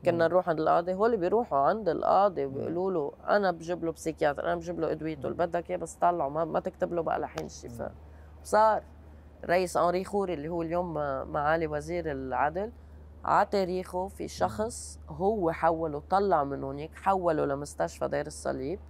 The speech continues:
Speaker 1: للعلاج، لأنه بيعرف إنه جوا ما عم بيتعالج هيدا الشخص، وبالفعل بعد فترة البسيكياتر بدير الصليب قال إنه الزلمة مستقر والأهل تعهدوا يعطوه الأدوية ويكفي برا وطلع. يعني
Speaker 2: زي
Speaker 1: في مبادرات، إذا بدك تعمل مبادرة وتكون قبضاي
Speaker 2: مم.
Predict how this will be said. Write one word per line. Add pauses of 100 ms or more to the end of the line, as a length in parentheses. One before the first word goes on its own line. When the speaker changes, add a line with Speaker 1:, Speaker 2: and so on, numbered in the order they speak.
(440)
Speaker 1:
للعلاج،
لأنه
بيعرف
إنه
جوا
ما
عم
بيتعالج
هيدا
الشخص، (360)
وبالفعل
بعد
فترة (420)
البسيكياتر
بدير
الصليب
قال
إنه
الزلمة
مستقر (460)
والأهل
تعهدوا
يعطوه
الأدوية
ويكفي
برا
وطلع. (1120)
يعني
Speaker 2:
زي
Speaker 1:
في
مبادرات،
إذا
بدك
تعمل
مبادرة
وتكون
قبضاي
Speaker 2:
مم.